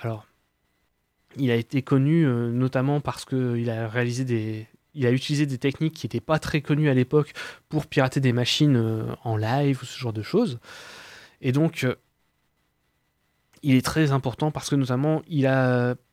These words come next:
popularisé les techniques d'ingénierie sociale qui visent non plus à utiliser des failles techniques, mais des failles humaines. C'est quelqu'un de très important, du coup, dans le monde de l'informatique, euh,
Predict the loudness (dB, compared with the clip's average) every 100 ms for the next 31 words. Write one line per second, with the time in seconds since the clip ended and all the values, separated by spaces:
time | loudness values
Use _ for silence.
0 | _ -10 -10 -6 -2 -2 0 0 2 0
1 | -2 _ -8 -4 -2 -2 -2 0 0 2
2 | 2 0 0 -2 -4 -2 -4 -4 -4 0
3 | -2 -2 2 2 2 0 0 2 2 0
4 | -2 -2 -2 -6 -4 -2 -4 -2 -2 0
5 | -2 -2 -4 -6 -8 -2 0 -2 -8 _
6 | _ _ _ _ _ _ -12 -10 -6 -6
7 | -4 -4 -4 -4 -2 -2 -6 -8 -6 -6
8 | -6 -4 -4 -4 -4 -4 -4 -6 -8 -12
9 | -10 -12 -10 -6 -6 -6